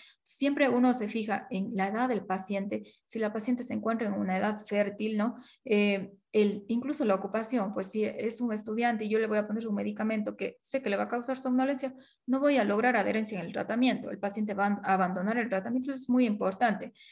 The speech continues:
A veces el paciente no toma la medicación porque pasa todo el día como, eh, con sueño, ¿no?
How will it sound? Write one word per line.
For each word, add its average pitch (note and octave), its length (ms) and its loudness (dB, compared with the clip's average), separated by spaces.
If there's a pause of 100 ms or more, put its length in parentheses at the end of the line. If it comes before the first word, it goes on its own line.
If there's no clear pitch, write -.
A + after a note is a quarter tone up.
(160)
A - 80 -2
veces B3 240 0
el A#3 120 2
paciente A3+ 580 -2 (200)
no A#3+ 280 2
toma B3+ 180 6
la G3+ 100 2
medicación A3 500 0
porque G#3+ 220 -4
pasa B3 280 -6
todo A#3+ 160 -4
el A3+ 120 -4
día G#3+ 300 -2
como, G#3 540 -6
eh, - 340 -8
con G3+ 180 -4
sueño, G#3 340 -2
¿no? C#4 300 0